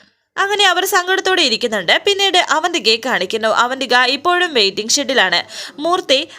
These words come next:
അവന്തികയെ കൂട്ടിക്കൊണ്ടുപോകാൻ വിളിച്ചിട്ട് അവന്തിക പോയില്ല. മറ്റൊരാൾ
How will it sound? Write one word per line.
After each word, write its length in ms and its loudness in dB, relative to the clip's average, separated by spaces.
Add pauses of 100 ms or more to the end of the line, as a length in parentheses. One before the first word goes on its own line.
അവന്തികയെ 360 2
കൂട്ടിക്കൊണ്ടുപോകാൻ 760 0
വിളിച്ചിട്ട് 320 0
അവന്തിക 380 0
പോയില്ല. 500 0
മറ്റൊരാൾ 520 0